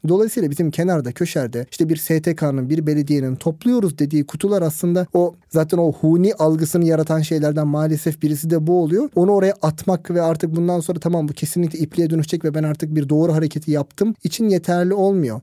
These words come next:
Aslında tam da bu yüzden geri dönüşüm son çare olmalı. Ama geri dönüşüm son çare olarak da yüzde yüz döngüselliği yakalaması için senin de o bahsettiğin gibi en baştan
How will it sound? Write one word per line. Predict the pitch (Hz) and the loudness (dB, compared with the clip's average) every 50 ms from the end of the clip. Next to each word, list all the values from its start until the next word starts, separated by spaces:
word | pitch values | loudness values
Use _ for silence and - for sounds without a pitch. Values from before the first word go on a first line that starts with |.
| - _ | -8 _
Aslında | - 139 143 - - 196 190 | -4 -4 -2 -2 0 -2 -2
tam | - - 185 214 247 233 | 0 0 0 2 2 2
da | 202 175 | 2 0
bu | 185 208 | 0 0
yüzden | 233 233 220 - 196 160 135 123 | 0 0 0 0 0 0 0 2
geri | 135 151 165 175 165 | 2 2 2 2 2
dönüşüm | 170 165 160 151 - 165 156 | 0 0 0 0 -2 -2 -4
son | 156 - 156 160 165 165 | -2 -2 -2 0 0 -2
çare | 156 - 147 139 139 135 139 | -2 -4 -4 -2 -2 -2 -2
olmalı. | 104 127 127 131 127 123 127 160 240 302 - _ | -2 -2 -2 -2 0 0 0 0 -2 -2 -4 _
Ama | - 151 165 170 | -2 0 0 0
geri | 165 143 143 156 175 180 | 0 0 0 0 0 0
dönüşüm | 180 175 170 156 - 180 | 0 0 0 0 -2 -2
son | 165 - - 180 196 214 | -4 -4 -4 -2 -2 -2
çare | 202 - - 160 160 165 190 | -2 -2 -2 -2 -2 0 0
olarak | 185 190 180 175 165 156 143 - - | 0 0 2 2 0 0 -2 -4 -4
da | 120 | -4
yüzde | 117 127 131 135 139 156 | -4 -2 -2 -2 -2 -2
yüz | 175 190 175 | -2 0 0
döngüselliği | 165 156 151 147 139 - 139 139 139 139 139 139 | 0 0 0 0 -2 -2 -4 -2 -2 -2 -2 -2
yakalaması | 139 135 - 147 147 147 151 151 151 - 170 | -2 -2 -4 -4 -2 -2 -2 -2 -4 -6 -6
için | - 302 294 - - | -6 -6 -6 -6 -6
senin | - - 196 202 202 196 | -4 -2 0 0 0 0
de | 196 | 0
o | 180 175 | 0 0
bahsettiğin | 175 170 156 151 - 175 170 170 - 190 180 160 | 0 -2 -2 -2 -2 -4 -4 -4 -2 -2 0 0
gibi | 151 131 139 - - | 0 -2 -4 -4 -2
en | 156 175 185 196 180 156 | -2 0 0 0 0 -2
baştan | 135 127 123 - - 170 220 | -4 -6 -6 -6 -6 -6 -6